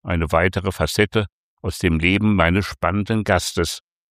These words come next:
Denn nein, Franziskus Kriegsau ist vieles mehr und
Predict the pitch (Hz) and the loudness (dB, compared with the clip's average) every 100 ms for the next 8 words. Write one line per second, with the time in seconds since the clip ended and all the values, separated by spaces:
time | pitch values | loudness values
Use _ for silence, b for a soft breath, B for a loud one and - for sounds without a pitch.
0 | - 113 104 87 82 80 - 87 92 127 | 0 2 4 4 2 -2 -4 -4 -2 -2
1 | - - 117 - - 117 117 - 92 101 | -2 -2 -4 -4 -6 -4 -4 -2 2 4
2 | 110 113 - - 131 139 - 98 95 120 | 2 -4 -6 -2 0 -2 -2 2 2 2
3 | - _ - 85 | -4 _ -10 -10